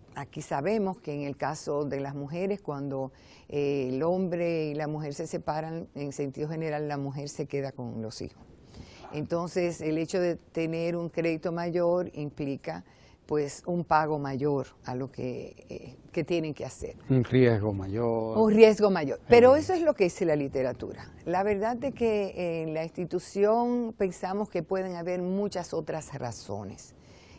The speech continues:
Speaker 1: Eh, también los negocios mismos tienden a ser un poquito más pequeños.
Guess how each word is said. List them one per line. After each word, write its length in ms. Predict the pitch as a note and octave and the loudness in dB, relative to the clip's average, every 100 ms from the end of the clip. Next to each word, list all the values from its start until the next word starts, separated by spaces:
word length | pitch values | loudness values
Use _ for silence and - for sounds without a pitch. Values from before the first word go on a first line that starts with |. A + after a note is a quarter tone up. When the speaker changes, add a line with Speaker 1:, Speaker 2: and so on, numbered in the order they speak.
| - | -12
Speaker 1:
Eh, 500 | - D#3 D3+ C#3+ C3 - | -6 -2 -2 -2 -4 -2
también 400 | D#3+ D#3 F#3 G3 | -2 0 0 2
los 320 | F#3+ E3+ E3+ | 0 -2 -4
negocios 580 | E3 D#3 F3+ F#3+ F#3 D#3+ | -2 0 0 0 -4 -2
mismos 540 | F#3+ A3+ E3+ D#3+ E3 - - - - - | 0 0 -2 -6 -10 -14 -20 -20 -6 0
tienden 300 | F3+ F3+ F#3+ | 2 2 -2
a 80 | |
ser 200 | F3 E3+ | -2 -2
un 100 | F3 | -2
poquito 420 | E3+ D#3+ D#3 D#3 D3+ | -4 -6 -6 -4 -4
más 200 | D3 D3+ | -4 -6
pequeños. 540 | D#3 - - - - | -8 -8 -8 -10 -14